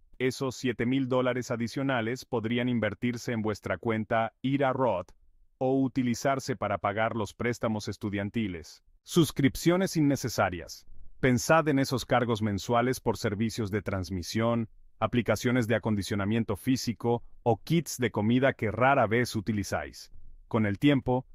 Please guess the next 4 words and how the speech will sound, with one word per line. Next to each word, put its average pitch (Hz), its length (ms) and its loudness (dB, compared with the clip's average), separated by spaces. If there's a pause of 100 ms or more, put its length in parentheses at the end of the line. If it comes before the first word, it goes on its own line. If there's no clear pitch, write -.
(200)
estos 131 340 0
gastos 127 400 0
aparentemente 110 720 0
pequeños 104 640 0